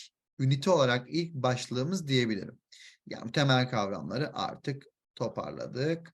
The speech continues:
Birinci ünite olarak kafanızda kurgulayabilirsiniz. Fayda teorisi. Şimdi faydanın ne olduğunu konuştuk. Dedik ki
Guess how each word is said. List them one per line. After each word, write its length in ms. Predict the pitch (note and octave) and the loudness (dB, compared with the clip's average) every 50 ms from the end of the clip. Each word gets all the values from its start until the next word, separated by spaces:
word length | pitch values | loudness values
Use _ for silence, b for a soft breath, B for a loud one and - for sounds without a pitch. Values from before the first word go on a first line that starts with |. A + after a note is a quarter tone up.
| _ _ | _ _
Birinci 440 | D3 D3+ D3+ D3 D3+ D3 D3 C#3+ D#3+ | 2 4 6 6 6 4 2 2 0
ünite 280 | D3+ C3+ B2 - - B2 | 0 0 -2 -2 0 0
olarak 380 | A#2 A2+ A#2 C3+ D3+ D#3+ - | 2 4 4 4 2 0 -2
kafanızda 500 | - C#3+ C3 C3+ A#2+ A#2 A2+ A#2 E3 E3 | -4 -2 -2 0 0 -2 0 -2 -2 -2
kurgulayabilirsiniz. 1000 | - D3 C3 C3 B2+ A#2+ A#2+ A#2+ A#2 G#2+ G#2+ G#2 G2+ G2 - - - G#2 - - - _ | 0 -2 -2 0 0 0 0 0 0 0 -2 -4 -6 -8 -10 -12 -12 -12 -12 -14 -8 _
Fayda 580 | C3 B2 A#2 A2+ G#2+ - B2+ C3 C#3+ C#3+ - - _ _ - | -2 0 0 0 0 0 0 0 0 -2 -6 -12 _ _ -8
teorisi. 600 | - A#2+ A2 G#2 - - C3 - - - - C#3+ - | -4 -4 -2 -2 -4 -6 -8 -10 -10 -12 -12 -14 -10
Şimdi 280 | - E3 E3+ F3 E3 | -8 -6 -6 -6 -2
faydanın 520 | - F#3+ F#3 F#3 F#3 G3 G3 G3+ G#3 G3+ G3+ | 2 4 6 6 6 4 2 2 2 2 2
ne 40 | |
olduğunu 360 | G3+ F3+ D#3+ D3 D#3+ G3+ G#3+ G#3 | 2 2 0 0 -2 -2 -4 -2
konuştuk. 500 | - F#3 E3 C#3+ C3 - - - - - | -2 -2 -2 -2 -4 -4 -8 -6 -2 0
Dedik 280 | E3+ D#3 C3 C3+ - | 0 0 0 -2 -2
ki 280 | - E3 F3+ G#3 G3+ | 2 2 2 2 0